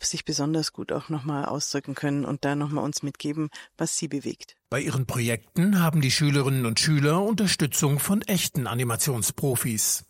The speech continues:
Speaker 2: In speziell für die Schulteams entwickelten Trickfilm-Workshops wurden sie von erfahrenen Trickfilmmacherinnen und Trickfilmmachern begleitet. Unter den Einreichungen waren aber nicht nur beeindruckende filmische Werke, sondern auch kreative plastische Kunstwerke.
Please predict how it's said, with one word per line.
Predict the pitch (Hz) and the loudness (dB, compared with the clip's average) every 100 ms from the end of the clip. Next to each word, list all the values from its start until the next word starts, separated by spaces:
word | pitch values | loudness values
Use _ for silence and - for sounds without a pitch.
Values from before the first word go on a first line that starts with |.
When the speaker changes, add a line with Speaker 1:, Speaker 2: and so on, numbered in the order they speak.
| _ | _
Speaker 2:
In | 117 | -2
speziell | - - 101 - 127 147 175 | -2 -2 0 2 4 4 2
für | - | 0
die | 123 101 | -2 -2
Schulteams | - 147 139 - 139 135 - | 0 0 0 2 2 2 2
entwickelten | 120 135 143 127 127 117 104 | 0 0 0 -2 -2 -2 0
Trickfilm-Workshops | 160 214 - - 110 107 98 101 - 147 - - - | 0 0 -2 0 0 0 -2 -2 0 0 2 0 0
wurden | 139 202 220 | 0 2 4
sie | 196 190 | 4 2
von | - 165 - | 2 0 0
erfahrenen | 101 147 156 147 143 143 143 | -2 2 4 4 4 4 2
Trickfilmmacherinnen | - 160 - - 143 135 135 127 135 127 135 131 139 | 2 0 0 0 2 4 4 4 2 2 2 2 0
und | - 98 - | -2 -4 -2
Trickfilmmachern | 143 - 135 123 113 104 120 104 117 | -2 2 2 2 2 0 0 -2 0
begleitet. | 151 170 127 87 - - - - _ _ _ - | 0 2 2 0 -4 -4 -6 -10 _ _ _ 0
Unter | 202 220 | 2 2
den | 143 - | 0 0
Einreichungen | 113 131 110 113 - 147 175 208 | -2 0 0 0 2 2 4 4
waren | 170 131 | 2 2
aber | 104 117 | 0 0
nicht | 127 - - | 2 0 0
nur | 135 120 | 2 2
beeindruckende | 117 113 127 131 120 - 131 110 | 0 0 0 2 0 -2 -2 -2
filmische | - 196 220 120 - 95 | 0 2 2 2 2 0
Werke, | 90 98 139 180 - | -2 0 0 0 0
sondern | - 233 233 | 0 2 2
auch | 202 202 - | 0 -2 -2
kreative | - 202 190 - 131 135 165 | 0 2 2 2 2 2 0
plastische | - 95 95 - 107 151 160 | 0 0 2 2 2 2 0
Kunstwerke. | - 143 - - - 95 - 117 | 0 0 0 0 -2 -6 -6 -10